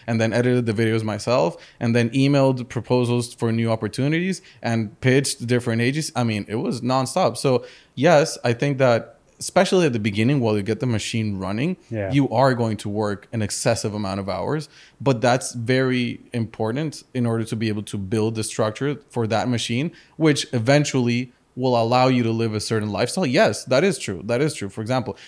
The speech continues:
Speaker 1: I mean, sometimes you wake up and, and you have a slower morning than other days. You know, for example, this morning, for example, I woke up, I had a cup of coffee, went to the gym, wellness, right? Things that are important to me. Had my apple cider vinegar with lemon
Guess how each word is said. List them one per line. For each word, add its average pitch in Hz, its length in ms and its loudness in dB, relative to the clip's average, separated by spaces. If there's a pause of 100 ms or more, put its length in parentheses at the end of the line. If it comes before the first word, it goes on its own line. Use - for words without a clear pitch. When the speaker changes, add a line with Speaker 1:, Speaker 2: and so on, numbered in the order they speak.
(140)
Speaker 1:
I 120 80 0
mean, 107 200 2
sometimes 123 440 -2
you 123 80 0
wake 120 260 0
up 143 220 4
and, 120 280 0
and 110 140 -2
you 107 60 0
have 113 180 2
a 117 60 0
slower 123 360 0
morning 117 520 0
than 110 340 -2
other 156 220 2
days. - 340 -12
You 107 80 -10
know, 101 140 -6
for 107 160 -8
example, 113 440 -2 (360)
this 120 240 2
morning, 110 300 0
for 98 100 -10
example, 98 340 -6
I 101 80 2
woke 110 240 -2
up, 165 300 4 (320)
I 113 120 2
had 113 220 2
a 110 60 0
cup 110 180 -2
of 104 100 -10
coffee, 151 460 4 (140)
went 110 240 -2
to - 80 -4
the 107 100 -2
gym, 139 320 2 (360)
wellness, 117 480 2
right? 107 280 0
Things 120 200 0
that 113 360 0
are 120 160 2
important 107 380 -2
to - 60 -8
me. 104 160 -2
Had 110 200 0
my 107 280 -2
apple 113 220 -4
cider 110 240 -4
vinegar 110 340 -6
with 107 240 -10
lemon 127 540 0